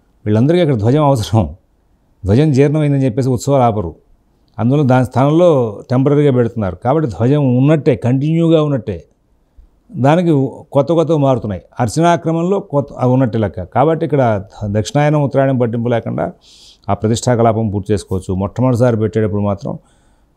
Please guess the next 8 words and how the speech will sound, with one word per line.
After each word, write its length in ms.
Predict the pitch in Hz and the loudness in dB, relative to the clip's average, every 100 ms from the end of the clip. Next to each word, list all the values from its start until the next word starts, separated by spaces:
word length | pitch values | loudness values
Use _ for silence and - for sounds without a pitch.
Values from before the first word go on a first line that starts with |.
| - | -6
ఆ, 220 | 107 104 | -2 0
దక్షిణాయనం 540 | 92 92 - 110 113 113 | 0 -2 0 0 2 2
కాకుండా 300 | 107 104 113 | 0 0 -2
ఉత్తరాయణంలోనే 560 | 95 104 104 107 110 | -2 0 2 2 0
పెట్టాలి. 500 | 104 98 95 90 90 - _ _ _ - | 0 0 -2 -4 -6 -10 _ _ _ -8
ఈ 40 | |
కుంభాభిషేకాలన్నీ 1000 | 101 - 107 104 113 110 104 110 107 104 | -6 -2 0 2 2 0 0 0 0 0
కూడా 320 | 98 104 120 | -2 -2 -4